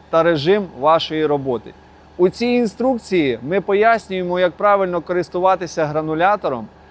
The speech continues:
матрицями для виготовлення паливних пелет. Отже, основні вимоги до температури.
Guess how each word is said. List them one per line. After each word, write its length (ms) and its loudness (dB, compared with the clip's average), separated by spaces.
матрицями 920 -2
для 200 4
виготовлення 760 0
паливних 540 0
пелет. 360 -2
Отже, 380 4
основні 540 2
вимоги 480 2
до 200 2
температури. 680 -2